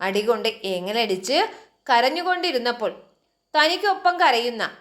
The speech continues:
സ്നേഹഗംഭീരയായ അമ്മയെയും ആ കുട്ടി കണ്ടു. ഇത്രയുമാണ് ഈ പാഠഭാഗത്ത് വരുന്ന ആശയം എന്ന് പറയുന്നത്. അപ്പോൾ ഈ ഭാഗം നിങ്ങൾക്ക് മനസ്സിലായിട്ടുണ്ടാവും എന്നാണ് ഞാൻ കരുതുന്നത്.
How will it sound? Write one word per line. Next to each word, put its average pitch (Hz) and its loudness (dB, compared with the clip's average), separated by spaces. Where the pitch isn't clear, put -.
സ്നേഹഗംഭീരയായ 233 0
അമ്മയെയും 202 -4
ആ 175 -2
കുട്ടി 190 -6
കണ്ടു. 262 -2
ഇത്രയുമാണ് 330 2
ഈ 285 -2
പാഠഭാഗത്ത് 220 0
വരുന്ന 175 -4
ആശയം 185 -8
എന്ന് 151 -14
പറയുന്നത്. 147 -12
അപ്പോൾ 277 0
ഈ - -2
ഭാഗം 240 4
നിങ്ങൾക്ക് 214 -10
മനസ്സിലായിട്ടുണ്ടാവും 196 -4
എന്നാണ് 180 -8
ഞാൻ 190 -4
കരുതുന്നത്. 156 -4